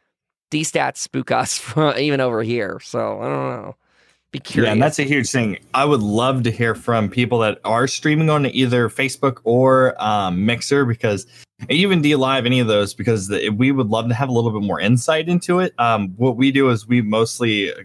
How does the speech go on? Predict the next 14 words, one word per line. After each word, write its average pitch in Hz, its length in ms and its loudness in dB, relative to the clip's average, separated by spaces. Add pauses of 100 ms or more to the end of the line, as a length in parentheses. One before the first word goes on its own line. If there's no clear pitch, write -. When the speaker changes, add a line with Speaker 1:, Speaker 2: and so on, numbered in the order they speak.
(200)
Speaker 2:
we 117 280 -2 (300)
take 131 240 -4
the 95 100 -14
human 170 300 2
element. 151 460 2
That's 113 180 -4
what 101 100 -4
me 101 160 0
and 95 80 -4
Kyle 101 200 -2
are 92 100 -2
really 98 200 -2
good 113 160 -2
with, 123 400 -2